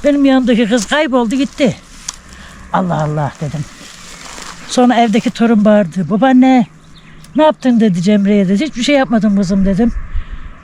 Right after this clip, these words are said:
"Babaanne," dedi, "yemin ederim çok ağlıyor." dedi. "Sor bakalım niye ağlıyormuş." dedim.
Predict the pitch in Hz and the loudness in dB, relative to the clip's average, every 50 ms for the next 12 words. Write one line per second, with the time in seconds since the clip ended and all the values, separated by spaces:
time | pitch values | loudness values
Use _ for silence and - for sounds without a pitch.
0 | - - 220 220 233 254 254 247 247 214 220 214 170 202 196 202 233 247 262 277 | -6 -2 0 2 4 4 4 4 4 4 2 0 0 0 2 4 4 4 6 4
1 | 269 247 185 226 220 214 214 - - - 254 196 220 196 175 165 156 160 151 143 | 4 4 4 2 2 2 0 0 0 -2 0 0 2 0 0 0 -2 -2 -4 -4
2 | - 143 135 - 127 - - - - - - - - - - - - - - - | -4 -6 -8 -8 -10 -14 -14 -8 -8 -6 -4 -4 -4 -4 -6 -8 -10 -16 -18 -12
3 | - - - 285 285 240 254 - - 226 208 208 226 247 247 233 214 190 175 175 | -8 0 2 2 2 2 0 0 0 0 2 4 4 4 4 4 2 2 0 0
4 | 170 170 170 165 - - - 165 147 220 226 | -2 -2 -2 -4 -6 -6 -6 -2 0 0 0